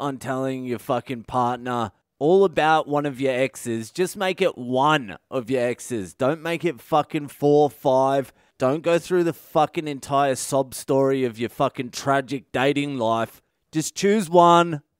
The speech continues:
Say it wasn't meant to be. We went our separate ways, and that's it. Everyone is fucking damaged goods. At least present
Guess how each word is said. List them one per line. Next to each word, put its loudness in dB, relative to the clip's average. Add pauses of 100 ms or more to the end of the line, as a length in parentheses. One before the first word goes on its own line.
(220)
Say 0
it 2
wasn't 0
meant -4
to -4
be. 0 (340)
We 0
went 0
our 0
separate 0
ways, 0 (120)
and -10
that's -2
it. 0 (380)
Everyone 4
is -4
fucking 0
damaged -2
goods. 4
At -6
least -4
present -4